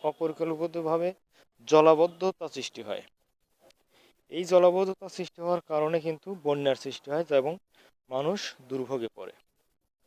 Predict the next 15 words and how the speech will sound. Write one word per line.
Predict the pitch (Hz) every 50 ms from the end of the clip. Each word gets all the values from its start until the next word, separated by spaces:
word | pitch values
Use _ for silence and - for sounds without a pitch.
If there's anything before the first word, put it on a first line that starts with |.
| _ _ _ _ _ _ _
তো | - 147
বন্ধুরা, | 151 170 170 185 185 170 156
আসলে, | - - - - 185 185 196 190 196 196
আহ, | 170 151 143 135 131 131 127 - - _ _ _ _ _ _ _ _ _ _ _ _ _ _ _ _ -
আহ, | 147 139 135
বুঝতে | 127 131 147 156 - - 190
পা-, | 185 185 185 175 160 156 147 143 143 143
আশা | 151 156 - 175 175
করি | 165 180 185 190 185
যে | 175 180 180 175
এই | 170
ভিডিওটা | 156 156 160 175 165 170
বুঝতে | 156 156 151 - - 170
পেরেছে | 165 160 151 143 147 143
যে | 143